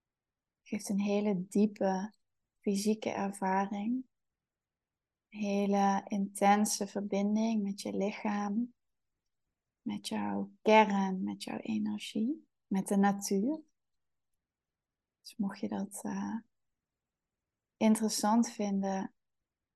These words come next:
just go try. Ik, ehm, ben bezig met een aantal stiltewandelingen in de herfst die eraan gaan komen. Dus als je daar interesse in hebt om dat samen te doen,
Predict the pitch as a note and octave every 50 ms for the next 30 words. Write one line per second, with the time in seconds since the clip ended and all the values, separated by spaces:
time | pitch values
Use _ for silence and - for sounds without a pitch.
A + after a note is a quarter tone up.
0 | _ _ _ _ _ - G#3 - G#3 G#3+ - - A3+ G#3+ G3+ G3+ - - - F#3+
1 | F3+ F#3 F#3 F#3+ G3+ A#3+ C#4 C#4+ - _ _ _ _ _ _ _ _ _ _ _
2 | _ _ _ _ _ _ _ _ _ _ _ _ _ _ _ _ _ _ _ _
3 | _ _ - G#3+ A3 - - - G#3+ G3+ G3+ G3+ G3 G3 G3 G3 G3 G3 G3 G3
4 | G3 - - - _ _ _ _ _ _ _ _ _ _ _ _ _ _ _ _
5 | _ _ _ _ _ _ _ _ _ _ _ _ - G#3 G3+ A3 A3 A3 G3+ G#3+
6 | G#3+ A3+ B3+ B3+ B3+ A#3+ - A3 G#3 G#3 - G#3+ G#3 G#3 G#3 G#3 A3 G#3 - -
7 | - - A3+ A#3 B3+ B3 B3 B3+ A#3 A3 A3 A3 A3 G#3+ G#3+ G#3 G3+ G#3 G#3 G#3
8 | G#3 G#3 G#3 A3+ B3 C4 - _ _ _ _ - A#3 A3 G#3+ G#3+ G3+ G3+ G3+ G3+
9 | G#3+ - - A#3+ - - - - A3+ A3 - - - - G#3+ - - A3 A3 -
10 | - A3+ G#3+ G#3+ G#3+ G#3 G#3+ A3+ A3 A3 A3 - A3+ - - A3+ A3 A3+ A3+ -
11 | A3 G#3+ - - - A3+ A3+ - - - A3+ G#3 G#3 G#3+ G#3+ - A3 G#3+ G#3 G#3+
12 | G#3 - - - A3 G#3 G#3 A3 A#3 A#3 A#3 A#3 A#3 A#3 G3+ G#3+ G#3+ A3 A#3 A#3+
13 | D4+ F4 -